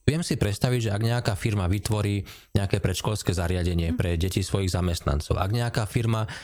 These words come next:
Speaker 1: bude pristupovať, e, k týmto otázkam tak, ako ste to
Speaker 2: Mhm.
Speaker 1: naznačili, čiže s vyššou firemnou kultúrou, tak ľudia si to odovzdávajú ďalej. Je to, je to vlastne, je to vlastne reklama pre tú firmu.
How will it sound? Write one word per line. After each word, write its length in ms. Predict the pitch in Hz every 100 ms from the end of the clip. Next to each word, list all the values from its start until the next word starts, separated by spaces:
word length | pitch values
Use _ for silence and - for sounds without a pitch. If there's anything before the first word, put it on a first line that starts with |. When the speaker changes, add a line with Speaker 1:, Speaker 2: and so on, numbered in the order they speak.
| -
Speaker 1:
bude 180 | 110 110
pristupovať, 760 | 117 - 117 117 104 101 - - - _ _
e, 100 | 95 95 92 92 92 95 92
k 200 | 90 - - - _ _
týmto 300 | 110 107 107
otázkam 340 | 104 - 104
tak, 160 | 104 113
ako 180 | 120 110
ste 160 | - 107
to 100 | 101
Speaker 2:
Mhm. 80 |
Speaker 1:
naznačili, 500 | 95 104 95 - 80 85 -
čiže 260 | - 104
s 60 | 110
vyššou 240 | 139 127
firemnou 400 | 101 117 120 104
kultúrou, 640 | 85 87 85 101 110 135 156 - - - _ _ _ _ _ -
tak 140 | 110
ľudia 180 | 113 117
si 120 | 110
to 120 | 95
odovzdávajú 560 | 98 104 95 95 98 95
ďalej. 320 | 90 87 78
Je 140 | 95
to, 160 | - 104 104 - -
je 100 | -
to 120 | 95 104
vlastne, 600 | 104 101 - 101 98 98 - - -
je 80 |
to 80 | -
vlastne 260 | 107 104 107
reklama 380 | 117 - 107 76
pre 140 | -
tú 120 | 78
firmu. 360 | 78 - 78